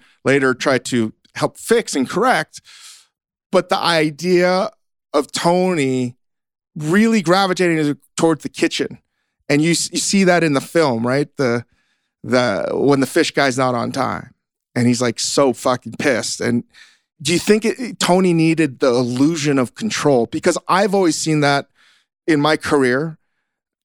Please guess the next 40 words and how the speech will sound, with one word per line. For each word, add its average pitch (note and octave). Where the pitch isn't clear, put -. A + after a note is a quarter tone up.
When E3+
you F3
run D#3+
a D#3+
kitchen, D3+
you're F#3
not A3+
able, F3
no G3
one's B3+
gonna G#3
give F3
you F#3+
the E3
responsibility D#3+
to E3
run F#3+
anything G#3+
outside D#3+
of C3+
a C3+
kitchen. -
Nobody A#3+
would A#3
even A3+
trust -
you G#3+
to G3+
be A3+
a A#3
delivery G3
person. B2
You D#3+
couldn't G#3+
do A3+
anything. F#3+
And F#3
for G#3
some A#3
reason F3+